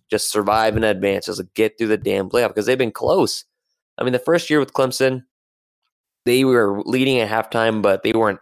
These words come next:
they weren't there that year. They weren't close. The offensive line wasn't good enough. And then you have dates with Georgia, which you should have won. You had a date with Alabama, which if you didn't get in a twenty-one nothing hole, you are definitely, you know,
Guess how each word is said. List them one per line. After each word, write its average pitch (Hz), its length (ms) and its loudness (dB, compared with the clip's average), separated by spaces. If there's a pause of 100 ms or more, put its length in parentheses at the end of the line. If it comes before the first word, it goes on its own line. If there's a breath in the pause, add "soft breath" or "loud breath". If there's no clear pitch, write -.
they 110 120 2
weren't 95 280 -4
there 98 300 -8
that 95 240 -4
year. 85 140 -4
They 104 120 0
weren't 98 220 -4
close. 95 360 -6
The 101 120 0
offensive 95 320 -4
line 95 220 -4
wasn't 95 260 -6
good 98 140 -4
enough. 98 320 -6
And 98 160 -4
then 98 200 -2 (600)
you 107 160 0
have 107 240 -2
dates 110 260 2
with 113 180 0 (140)
Georgia, 107 540 2
which 104 160 0
you 104 80 0
should 104 180 -4
have 95 140 0
won. 101 480 0
You 101 180 0
had 101 220 2
a 98 40 4
date 107 300 0
with 101 320 0 (300 soft breath)
Alabama, 113 680 0
which 107 260 0
if 104 100 -4
you 107 120 -6
didn't 107 240 -2
get 107 160 0
in 107 40 -2
a 101 80 2
twenty-one 110 520 -2
nothing 104 320 -2
hole, 110 500 0 (380)
you 110 520 0
are 98 360 0
definitely, 104 720 -2
you 98 160 -4
know, 95 120 -4